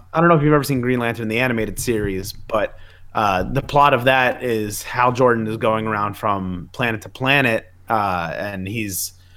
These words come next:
going on adventures that all connect to, like, a bigger story, which built to the Red Lanterns, but he was going from planet to planet, and there was, like, a new story each planet, and each arc was, like, you know, three to four episodes. So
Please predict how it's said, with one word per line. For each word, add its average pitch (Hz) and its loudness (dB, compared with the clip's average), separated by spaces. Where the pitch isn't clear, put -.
going 135 6
on 131 4
adventures 123 2
that 113 4
all 135 6
connect 135 2
to, 135 2
like, 120 2
a 120 -4
bigger 120 2
story, 120 4
which - -6
built 117 2
to - -6
the 110 -4
Red 101 0
Lanterns, 123 2
but - 2
he 156 2
was 120 2
going 165 6
from 131 -8
planet 151 2
to - -16
planet, 151 2
and 127 0
there 123 0
was, 127 0
like, 117 -2
a 120 -4
new 135 2
story 127 0
each 117 -8
planet, 120 0
and 101 -4
each 120 -2
arc 120 2
was, 113 -2
like, 98 -2
you 143 2
know, 107 -2
three 131 4
to 117 4
four 113 6
episodes. 120 2
So 110 2